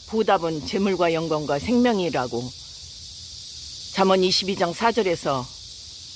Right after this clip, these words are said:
우리에게 말씀하셨습니다. 그렇습니다. 하나님 여호와 경외하기를 잘 배워서 하나님을 경외하면 재물과 영광과 생명은 보너스로 오게 되어 있죠.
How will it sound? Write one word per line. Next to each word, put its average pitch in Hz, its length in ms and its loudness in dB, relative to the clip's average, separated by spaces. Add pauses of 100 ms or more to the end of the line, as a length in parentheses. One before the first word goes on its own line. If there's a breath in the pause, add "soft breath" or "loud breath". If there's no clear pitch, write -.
(360)
우리에게 156 640 4 (180)
말씀하셨습니다. 160 1200 0 (1500)
그렇습니다. 214 680 6 (600)
하나님 277 460 6
여호와 208 360 6
경외하기를 165 800 2 (1400)
잘 214 460 6
배워서 185 500 2 (220)
하나님을 233 420 4
경외하면 170 580 2
재물과 202 500 6
영광과 170 540 4
생명은 214 480 2 (100)
보너스로 269 520 2
오게 156 240 4
되어 143 300 2
있죠. 151 520 2